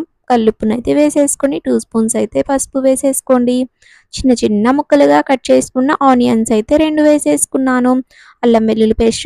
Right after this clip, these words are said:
రెండు స్పూన్లు వేసేసుకొని రెండు గ్లాసులు అయితే వాటర్ వేసేసుకొని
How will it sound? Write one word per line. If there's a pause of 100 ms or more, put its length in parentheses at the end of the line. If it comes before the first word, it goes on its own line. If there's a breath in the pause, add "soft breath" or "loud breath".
(140)
రెండు
స్పూన్లు
వేసేసుకొని (280)
రెండు
గ్లాసులు
అయితే
వాటర్
వేసేసుకొని